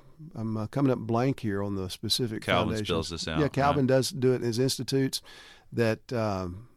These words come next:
Speaker 1: those closest to the people, representative of the people,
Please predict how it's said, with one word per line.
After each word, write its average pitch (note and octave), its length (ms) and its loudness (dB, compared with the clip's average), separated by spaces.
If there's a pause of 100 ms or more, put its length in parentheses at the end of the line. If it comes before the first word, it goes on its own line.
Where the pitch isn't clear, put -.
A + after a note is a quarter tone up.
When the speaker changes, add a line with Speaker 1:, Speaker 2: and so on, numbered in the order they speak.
(220)
Speaker 1:
those C3 340 6
closest C3 520 4
to C3 80 2
the A#2 80 4
people, B2+ 360 0
representative A#2+ 600 0
of A2 100 0
the G#2+ 100 -2
people, A#2+ 460 0